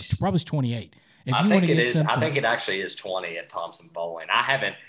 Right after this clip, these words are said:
Speaker 2: I have not been to a basketball game since they started serving adult beverages, but I, I, I had friends that were still in school, and they were like, "Yeah, I mean, it's,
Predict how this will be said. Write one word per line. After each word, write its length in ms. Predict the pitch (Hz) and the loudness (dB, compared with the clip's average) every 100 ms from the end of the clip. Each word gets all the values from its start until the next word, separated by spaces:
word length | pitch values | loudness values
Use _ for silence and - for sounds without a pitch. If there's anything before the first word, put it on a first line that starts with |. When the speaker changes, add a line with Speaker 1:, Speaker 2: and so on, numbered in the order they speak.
| - - | -14 0
Speaker 2:
I 220 | 117 131 | 2 2
have 100 | 110 | 0
not 200 | 107 101 | -4 -4
been 80 | 101 | -6
to 60 | |
a 20 | 95 | -4
basketball 400 | 98 95 110 98 | -4 -2 -2 -2
game 160 | 92 | -4
since 220 | 90 95 - | -12 -16 -14
they 100 | 95 | -12
started 400 | - 98 90 85 | -10 -10 -10 -12
serving 300 | 98 92 90 | -10 -10 -10
adult 300 | 90 90 87 | -4 -4 -4
beverages, 500 | 90 95 92 92 90 | -6 -6 -8 -10 -6
but 140 | 92 | -4
I, 260 | 90 92 - | -2 -4 -4
I, 260 | 95 98 92 - | 0 0 0 -8
I 160 | 87 90 | -4 -2
had 200 | - - | -4 -6
friends 380 | - 95 95 101 | -6 -6 -6 -8
that 100 | 92 | -8
were 80 | |
still 260 | 92 110 107 | -8 -8 -8
in 80 | 101 | -10
school, 280 | - 110 101 | -8 -6 -6
and 80 | |
they 80 | 92 | -6
were 120 | 90 | -6
like, 160 | 87 82 | -6 -8
"Yeah, 180 | - 87 | -10 -10
I 60 | 87 | -10
mean, 140 | 85 | -8
it's, 360 | 95 - - | -8 -6 -10